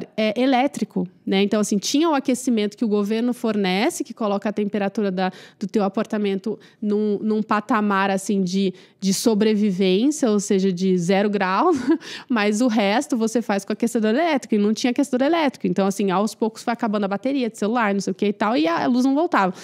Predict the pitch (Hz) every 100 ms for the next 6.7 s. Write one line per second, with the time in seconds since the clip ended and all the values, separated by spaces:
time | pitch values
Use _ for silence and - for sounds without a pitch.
0 | - - 247 - 254 302 302 262 - 262
1 | 320 254 214 233 - 196 254 190 - _
2 | _ _ _ _ - 226 196 175 170 160
3 | - 180 170 214 - 196 196 226 220 202
4 | 185 220 240 - 220 202 - - - 220
5 | 202 208 240 233 220 202 220 233 220 220
6 | 226 196 185 190 190 254